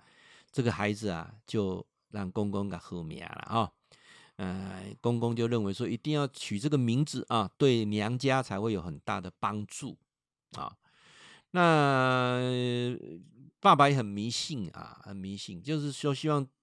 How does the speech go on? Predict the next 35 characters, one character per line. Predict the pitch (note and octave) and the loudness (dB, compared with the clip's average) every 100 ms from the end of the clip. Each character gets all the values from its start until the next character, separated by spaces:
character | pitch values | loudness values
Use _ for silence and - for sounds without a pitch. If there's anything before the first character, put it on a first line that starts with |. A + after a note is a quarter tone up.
| _ | _
这 | - | -2
个 | C3+ | 0
囡 | B2 C3+ | 2 2
仔 | C#3 A#2+ | 4 2
能 | G#2 G#2+ | 0 0
够， | A#2+ A#2+ G#2+ G2+ | 2 2 2 -4
呃， | - G1+ - - _ - | -10 -12 -14 -20 _ -10
能， | G#2 - A#2+ | -8 -8 -6
这 | D3 | -2
个 | A#2+ | -2
是， | B2 B2 - | -2 -6 -8
这 | - C3 | -8 -2
个 | A#2 G2+ - _ - | 0 0 -6 _ -10
是 | - C3 | 0 0
孙 | - - G2+ B2 | 0 -2 0 2
啊， | C3 | 2
哈， | F#2 F2 - | 2 -2 -4
能 | G2+ A2 | -2 2
够 | A#2+ | 2
让 | B2 A#2 G2+ - - - | 2 0 -2 -10 -20 -8
娘 | G#2+ G#2+ | -2 0
家 | G#2+ A#2 | 2 0
带 | B2 | 0
来 | G#2 | 0
一 | G2 | -2
些 | G#2+ | -4
好 | - E2 - | -6 -8 -4
运 | G#2+ D#2+ | -4 -6
啊。 | - - - _ _ - - _ | -10 -16 -16 _ _ -20 -20 _
好， | - E3 _ _ | 2 2 _ _
那 | F3+ F3+ | 0 4
这 | F#3 | 4
事 | - E3+ | 4 2
情 | A2+ G#2 | 2 0
就 | A2+ C3+ A#2+ G#2+ | 4 6 6 2